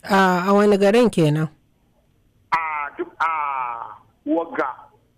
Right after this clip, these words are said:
Speaker 1: To da su, da su
Speaker 2: Wagga Mangoro.
Speaker 1: Yawwa, to da suka kwashi mata arba'in a nan Wagga Mangoro ɗin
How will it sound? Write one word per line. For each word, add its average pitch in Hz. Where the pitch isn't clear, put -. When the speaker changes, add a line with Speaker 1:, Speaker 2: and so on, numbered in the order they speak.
Speaker 1:
To 220
da 208
su, 302
da 196
su 247
Speaker 2:
Wagga 175
Mangoro. 392
Speaker 1:
Yawwa, 180
to 202
da 208
suka 311
kwashi 247
mata 247
arba'in 185
a 190
nan 202
Wagga 175
Mangoro 180
ɗin 160